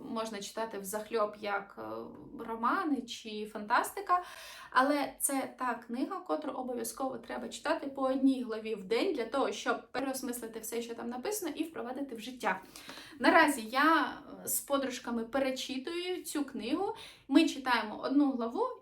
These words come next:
і обговорюємо її. Потім знов на наступний день читаємо одну главу і обговорюємо її.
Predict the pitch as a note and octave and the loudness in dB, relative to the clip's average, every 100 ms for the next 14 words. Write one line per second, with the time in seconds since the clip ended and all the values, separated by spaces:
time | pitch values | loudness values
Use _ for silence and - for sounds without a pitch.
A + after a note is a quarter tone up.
0 | - F4 - C4 A#3 G#3+ G#3 G#3 G#3 G3 | -4 0 2 2 -2 -2 -4 -4 -8 -8
1 | G3 G3+ - F4 F4+ C4 A#3+ A3+ A3+ A#3 | -6 -8 -4 -2 0 0 0 0 0 -2
2 | A3+ A#3 A#3+ A#3 A#3 A#3 A3+ - A#3 A3 | -2 -2 -4 -2 -2 -2 -4 -6 -4 -4
3 | A3 - A#3+ A#3+ A3+ G#3+ D#4 A4 C#4 D#4 | 0 -2 -2 -4 -2 -2 -4 -4 -2 -2
4 | A#3+ A3+ A3+ A3 G3+ G3+ G3+ G#3+ C#4+ G#4 | 0 -2 -2 -2 -4 -8 -10 0 0 0